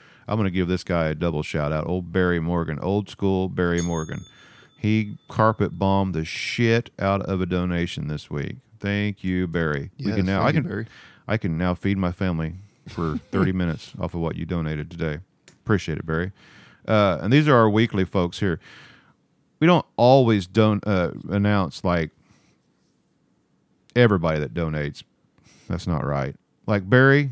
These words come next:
Speaker 1: he dropped a big one. He doesn't donate every week, but he comes across every once in a while and he drops one on us. Thank you, Barry. These folks here have donated weekly. If you donate more than once a week, I'm gonna put you on this list and say your name. Brian, J D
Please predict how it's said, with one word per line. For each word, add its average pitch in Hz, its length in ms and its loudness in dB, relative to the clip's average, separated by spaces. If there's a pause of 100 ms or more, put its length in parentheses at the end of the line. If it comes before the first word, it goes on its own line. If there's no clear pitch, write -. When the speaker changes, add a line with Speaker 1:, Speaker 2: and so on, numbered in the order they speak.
(140)
Speaker 1:
he 101 100 -6
dropped 101 360 2
a 90 40 -6
big 92 220 0
one. 85 140 -2
He 98 100 0
doesn't 101 240 0
donate 90 280 2
every 82 160 0
week, 80 240 -2
but 82 80 -8
he 82 60 -4
comes 95 260 -2
across 92 360 0
every 90 120 2
once 90 260 -2
in 92 60 -2
a 90 40 2
while 90 80 0
and 82 80 -2
he 85 60 -4
drops 87 320 -4
one 85 140 -4
on 85 140 -2
us. - 180 -8
Thank 82 200 -4
you, 78 80 -8
Barry. 76 320 -2 (560)
These 123 200 4
folks 117 340 2
here 107 460 4 (200)
have 90 260 0
donated 104 600 4 (840)
weekly. 90 380 -2
If 71 100 -8
you 131 100 8
donate 131 480 6 (640)
more 113 220 6
than 107 160 4
once 120 260 2
a 101 60 -4
week, 113 280 0
I'm 101 80 -2
gonna 92 80 0
put 101 220 0
you 104 80 0
on 95 60 2
this 92 180 -2
list 87 220 -2
and 85 60 -12
say 87 140 -2
your 80 140 0
name. 78 300 -4
Brian, 107 360 2
J 104 220 2
D 101 320 -2